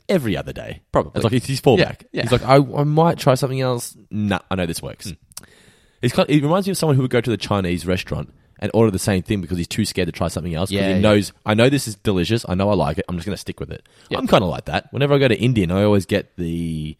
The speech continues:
Speaker 1: chicken tikka masala.
Speaker 2: Oh, okay.
Speaker 1: Always.
Speaker 2: Yep.
Speaker 1: What are you? You seem like a butter chicken
Speaker 2: I'm a
Speaker 1: man.
Speaker 2: butter chicken man.
Speaker 1: Extra
Speaker 2: I'm,
Speaker 1: hot or
Speaker 2: I'm
Speaker 1: just,
Speaker 2: about as
Speaker 1: just,
Speaker 2: Australian
Speaker 1: just
Speaker 2: as it gets. Um, I, no, I, I don't. Not that I've got a problem with spicy food, but I prefer butter chicken to just be
Speaker 1: I
Speaker 2: like
Speaker 1: can't
Speaker 2: a
Speaker 1: eat
Speaker 2: nice
Speaker 1: spicy at all,
Speaker 2: kind of
Speaker 1: yeah.
Speaker 2: sweet dish.
Speaker 1: So then,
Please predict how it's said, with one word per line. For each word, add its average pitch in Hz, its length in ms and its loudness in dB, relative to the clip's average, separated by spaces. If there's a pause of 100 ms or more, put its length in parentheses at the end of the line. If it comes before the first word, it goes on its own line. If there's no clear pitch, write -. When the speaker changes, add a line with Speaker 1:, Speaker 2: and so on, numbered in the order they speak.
(120)
Speaker 1:
chicken 104 640 -2
tikka - 140 -6
masala. 76 420 -4 (180)
Speaker 2:
Oh, 359 160 -6
okay. 170 220 -10 (240)
Speaker 1:
Always. - 340 2 (140)
Speaker 2:
Yep. 160 120 -8 (260)
Speaker 1:
What 139 80 2
are 151 60 4
you? 104 200 0
You 139 100 -6
seem 147 140 -6
like 113 60 -6
a 92 40 -4
butter 90 220 -2
chicken 123 220 -4
Speaker 2:
I'm 143 80 2
a - 20 4
Speaker 1:
man. 123 60 2
Speaker 2:
butter 120 160 4
chicken 90 260 -8
man. 82 160 -6
Speaker 1:
Extra 131 260 2
Speaker 2:
I'm, 123 40 4
Speaker 1:
hot 143 180 6
or 104 60 -2
Speaker 2:
I'm 101 60 -4
Speaker 1:
just, 95 120 0
Speaker 2:
about 87 100 0
as 82 60 -6
Speaker 1:
just, 110 180 0
Speaker 2:
Australian 87 380 -2
Speaker 1:
just 82 40 -8
Speaker 2:
as 92 60 -12
it 101 40 -14
gets. 85 180 -8 (300)
Um, 247 320 -6 (280)
I, - 100 -16 (760)
no, 147 260 -2
I, 156 200 2
I 160 100 0
don't. 170 260 -4 (240)
Not 170 160 0
that 147 80 -2
I've 117 80 0
got 127 60 4
a 117 60 2
problem 113 220 -2
with 104 100 -6
spicy 101 280 -2
food, 98 220 -2
but 98 100 0
I 95 60 0
prefer 127 280 -2
butter 104 200 -2
chicken 90 300 -10
to - 100 -14
just 85 220 -6
be 90 100 -4
Speaker 1:
I - 40 0
Speaker 2:
like 82 120 -2
Speaker 1:
can't 98 160 -2
Speaker 2:
a 69 40 -6
Speaker 1:
eat 82 40 -8
Speaker 2:
nice 85 300 -4
Speaker 1:
spicy 78 140 -4
at 80 80 -10
all, 80 140 -2
Speaker 2:
kind 80 140 -2
of 80 80 -8
Speaker 1:
yeah. 85 100 -2
Speaker 2:
sweet 85 320 -4
dish. - 280 -14 (180)
Speaker 1:
So - 100 -6
then, 147 320 2